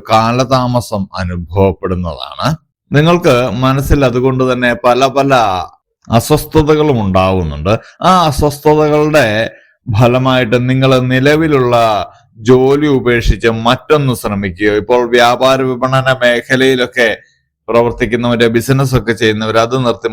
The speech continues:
മറ്റൊന്ന് ചെയ്യാൻ ആഗ്രഹിക്കുകയോ ഒക്കെ ചെയ്യുന്ന ഒരു സമയമാണ്.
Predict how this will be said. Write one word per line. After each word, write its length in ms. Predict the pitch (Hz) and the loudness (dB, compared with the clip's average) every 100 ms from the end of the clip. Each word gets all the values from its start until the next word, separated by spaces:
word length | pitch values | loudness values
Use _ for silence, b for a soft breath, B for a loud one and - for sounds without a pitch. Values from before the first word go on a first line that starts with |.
| 110 | -6
മറ്റൊന്ന് 460 | - - 156 135 | -4 2 2 2
ചെയ്യാൻ 380 | 120 113 104 104 101 | -2 0 0 -2 -2
ആഗ്രഹിക്കുകയോ 540 | 101 101 107 101 117 104 | -4 -2 -2 -2 -2 -4
ഒക്കെ 240 | 101 135 110 - b b - | 0 0 0 -4 b b -6
ചെയ്യുന്ന 480 | - 110 110 110 110 104 - - _ 107 | 0 0 0 0 -2 -2 -6 -14 _ -2
ഒരു 140 | 110 107 110 | 0 0 0
സമയമാണ്. 600 | 107 120 123 87 90 | 0 0 0 -2 -2